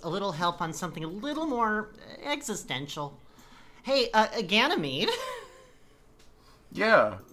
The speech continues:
Speaker 2: Yeah, I'm drawn to advice that, uh, we, we,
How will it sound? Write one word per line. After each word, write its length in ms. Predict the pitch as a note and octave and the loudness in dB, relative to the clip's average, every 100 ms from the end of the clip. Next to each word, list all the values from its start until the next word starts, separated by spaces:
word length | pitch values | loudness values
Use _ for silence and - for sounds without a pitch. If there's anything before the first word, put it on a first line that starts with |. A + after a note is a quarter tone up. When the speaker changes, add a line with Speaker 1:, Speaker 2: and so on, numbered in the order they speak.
| A#3+ A3+ - - - | -20 -20 -20 -20 -2
Speaker 2:
Yeah, 160 | F3+ F3 | 8 8
I'm 120 | F3+ | 10
drawn 220 | F#3 G3+ | 6 6
to 140 | - | 4
advice 400 | F#3 C#3+ D3 D3+ | 4 8 8 8
that, 180 | - C#3+ | 4 6
uh, 400 | C3+ A#2+ A2 A2 A2 - - - - - - - A#2+ | 10 10 10 6 0 -12 -20 -20 -20 -20 -20 -20 -6
we, 120 | C3+ | -4
we, 240 | B2+ C3+ | -4 -6